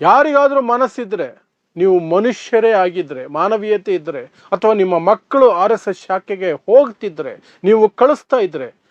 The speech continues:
ಈ ಹದಿನೈದು ಪುಟಗಳ ಡೆತ್ ನೋಟ್ ಏನಿದೆಯಲ್ಲ, ಅದನ್ನ ಒಂದು ಸಾರಿ ಓದ್ಬಿಡಿ. ಅದರ ನಂತರನೂ ಸಹ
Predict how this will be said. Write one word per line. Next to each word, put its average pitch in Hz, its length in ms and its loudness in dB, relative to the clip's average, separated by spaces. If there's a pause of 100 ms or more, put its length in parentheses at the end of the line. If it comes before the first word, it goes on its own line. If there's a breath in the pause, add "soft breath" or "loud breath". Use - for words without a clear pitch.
(280)
ಈ 151 300 -8
ಹದಿನೈದು 220 640 -4
ಪುಟಗಳ 151 460 -12 (600)
ಡೆತ್ 180 280 -6
ನೋಟ್ 196 240 -8
ಏನಿದೆಯಲ್ಲ, 131 460 -8 (480 soft breath)
ಅದನ್ನ 143 260 -6
ಒಂದು 139 340 -8
ಸಾರಿ 160 300 -6
ಓದ್ಬಿಡಿ. 160 540 -2
ಅದರ 180 380 -2
ನಂತರನೂ 285 640 2
ಸಹ 233 360 2